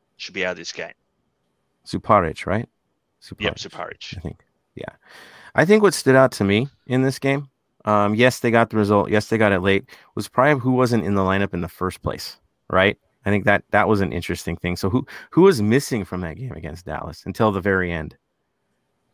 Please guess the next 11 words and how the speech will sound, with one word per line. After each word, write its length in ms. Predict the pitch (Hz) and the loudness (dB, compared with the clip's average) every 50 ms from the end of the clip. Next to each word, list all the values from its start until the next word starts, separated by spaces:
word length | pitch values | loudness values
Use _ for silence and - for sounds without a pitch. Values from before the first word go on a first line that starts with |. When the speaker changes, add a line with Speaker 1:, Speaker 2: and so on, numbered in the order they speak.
| _ _ _ _ _ _ _ _ _ _ _ - | _ _ _ _ _ _ _ _ _ _ _ -4
Speaker 1:
Uh, 240 | 120 123 127 131 131 | -2 0 0 0 -2
that 120 | 139 - - | -4 -6 -8
would 140 | - 165 160 | -12 -16 -14
be 160 | 135 131 127 | -12 -12 -10
the 520 | 113 113 113 113 110 107 104 104 101 104 101 _ _ _ _ _ _ _ _ _ _ _ _ _ _ _ | -8 -6 -4 -2 -2 -2 -4 -6 -10 -12 _ _ _ _ _ _ _ _ _ _ _ _ _ _ _ _
New 140 | - 131 143 | -12 -10 -8
Zealand 280 | 135 147 147 139 135 - | -8 -6 -8 -8 -8 -10
Always 340 | 110 110 117 107 113 - - | -10 -6 -4 -4 -4 -6 -10
international 480 | - - 107 110 113 - - 120 101 | -18 -16 -12 -12 -12 -10 -10 -12 -14
player, 460 | 87 _ - 92 92 87 90 107 131 - _ _ _ _ _ _ - _ _ _ _ _ _ _ - | -14 _ -10 -8 -6 -6 -6 -6 -8 -10 _ _ _ _ _ _ -20 _ _ _ _ _ _ _ -16
uh, 300 | 90 90 90 90 92 92 | -12 -12 -12 -12 -12 -14